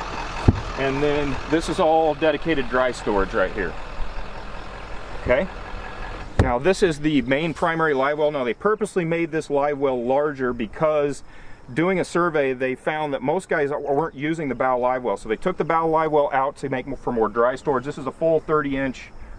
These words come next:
live well here, lighted and timed with an L E D light. Okay. Now one thing else I forgot to mention as far as the options go, you re-, you wanna make sure and get that hydraulic steering. That hydraulic steering is an upgrade,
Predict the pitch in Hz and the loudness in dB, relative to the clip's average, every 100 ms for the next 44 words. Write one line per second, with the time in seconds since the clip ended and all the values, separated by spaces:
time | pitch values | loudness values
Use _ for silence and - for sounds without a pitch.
0 | - 120 113 107 95 104 95 110 123 127 | 0 2 2 0 0 -2 0 0 0 -2
1 | 123 117 104 120 107 90 90 98 104 104 | -4 -4 -4 -2 -4 -4 -8 -8 -4 -2
2 | 107 104 104 101 87 - - - - - | -4 -4 -2 -2 -4 -10 -18 -20 -20 -20
3 | - - - 107 123 - - - - - | -18 -8 -4 -2 -4 -8 -14 -14 -6 -2
4 | 131 120 180 190 175 170 190 185 156 156 | 0 0 4 4 4 2 0 0 -4 -2
5 | 147 139 147 143 156 113 - 147 127 123 | -2 -2 -4 -4 -4 -4 0 0 0 -2
6 | 131 151 160 135 110 123 110 107 107 - | -2 0 -4 -8 -6 0 4 4 0 -6
7 | - - - 123 120 156 160 139 160 190 | -14 -10 -4 -2 0 0 0 0 0 2
8 | 190 175 - 180 143 160 160 127 131 123 | 0 0 0 0 0 0 0 0 0 2
9 | 139 131 - 147 135 117 107 131 127 151 | 2 2 0 0 2 2 2 2 2 2
10 | 175 - 160 165 170 139 127 139 165 151 | 0 -2 -2 -2 0 2 2 0 -2 -2
11 | 156 | -2